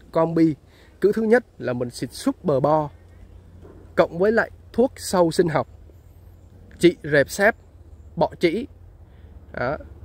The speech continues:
rệp xép, bọ trĩ, sâu ăn bông, sâu sừng á, sâu sừng ăn bông. Rồi, cái cữ thứ hai là bằng như thế này. Đó, cái cữ thứ nhất là khoảng năm tới năm xăng ti mét.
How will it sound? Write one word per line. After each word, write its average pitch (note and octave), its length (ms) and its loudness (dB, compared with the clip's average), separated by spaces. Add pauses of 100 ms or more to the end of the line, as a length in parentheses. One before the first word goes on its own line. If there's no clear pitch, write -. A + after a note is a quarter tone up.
rệp C3+ 120 2
xép, G#3 200 0
bọ F#3+ 180 -4
trĩ, D#3+ 260 -6 (120)
sâu F3 260 2
ăn D#3+ 180 -2
bông, D#3 180 0 (1120)
sâu D#3+ 180 2
sừng C3+ 260 0
á, - 80 -8
sâu D3+ 140 -4
sừng C#3+ 160 0
ăn D3+ 140 0
bông. D3 180 0 (800)
Rồi, B2 280 -4
cái - 140 -8
cữ F3 160 -2
thứ A3+ 80 0
hai F3+ 200 2
là C3 100 0
bằng B2 200 -4
như C#3 100 -2
thế F#3+ 100 -2
này. C#3 160 -4 (1000)
Đó, C3+ 280 -4
cái F3+ 80 -2
cữ E3+ 140 -2
thứ G#3 80 4
nhất G#3 200 2
là B2 160 0
khoảng F2+ 180 -6
năm D3+ 180 0
tới F#3 100 -8
năm E3+ 360 -2
xăng E3 140 -2
ti D3+ 80 -4
mét. F3+ 180 0